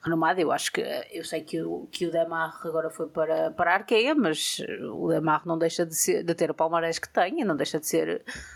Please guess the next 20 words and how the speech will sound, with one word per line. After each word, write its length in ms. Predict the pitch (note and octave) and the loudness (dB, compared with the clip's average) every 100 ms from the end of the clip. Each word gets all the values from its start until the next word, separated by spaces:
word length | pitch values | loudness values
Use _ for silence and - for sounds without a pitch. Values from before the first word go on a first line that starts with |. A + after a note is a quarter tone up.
| - | -4
ah, 380 | - - - - - - - - - | 0 0 0 -4 -8 -16 -18 -14 -2
um 160 | E3+ | 2
dos 100 | D#3 | 2
melhores 240 | D#3 D#3+ D#3+ | 4 4 2
sprinters 400 | - E3+ E3+ - | 0 -2 -2 -4
que 120 | - | -2
vimos 260 | E3+ E3+ - | -2 -2 -2
correr, 420 | - F3+ F3+ F#3+ - - - - | -2 2 0 0 -10 -20 -18 -4
ah, 280 | - - | -2 0
nos 240 | F3 E3 D3 | 2 0 0
últimos, 540 | D3+ E3+ D#3+ E3 D#3+ | -4 -4 -4 -4 -4
nos 160 | F3 F3 | -4 -2
últimos 440 | F3 F3+ F#3 G3 | -2 0 0 2
anos. 260 | G#3 D3 C#3+ | 0 0 -8
Eu 80 | C#3+ | -16
sei 160 | - | -18
que 140 | - - | -18 -18
ele 80 | |
saiu, 520 | - D3 C#3+ C#3+ C#3 - - | -12 -10 -8 -8 -10 -16 -16
pronto, 220 | - C3 | -12 -12